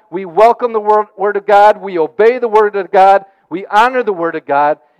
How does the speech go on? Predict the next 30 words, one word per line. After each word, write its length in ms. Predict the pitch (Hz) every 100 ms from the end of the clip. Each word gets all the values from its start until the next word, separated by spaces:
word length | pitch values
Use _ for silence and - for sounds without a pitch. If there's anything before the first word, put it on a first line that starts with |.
| -
And 160 | 175
in 140 | 190 165
doing 340 | 208 233 226
so, 260 | - 185 170
we 200 | 165 185
honor 440 | 180 196 202 190
and 120 | 170
obey 240 | 170 180 180
the 120 | 156
God 500 | - 165 170 170 -
of 140 | 151 143
the 80 |
Word. 360 | 135 135 120 101 _ 143
Amen? 480 | 151 160 185 220 220 _ _ _ _ _ _ _ _ _ _ _
See, 80 | 202
we 140 | 226
need 160 | 269 277
to 100 | 247
adjust 380 | 220 233 226 -
our 100 | 277
focus. 480 | - 233 226 170 - _ _ _ _ _ _ _
We 200 | 180 254
wake 320 | 240 254 247
up 180 | 247 -
every 320 | 196 220 247
morning, 540 | 233 214 220 240 254 233 _ _ _ _ _ _ _ _ _ _ _ _
hmm, 100 | 113 _ _ _ _ _ _ _ _ _ _ _ -
everything 420 | 175 214 202 196
is 80 | 190
bad. 380 | - 127 98 -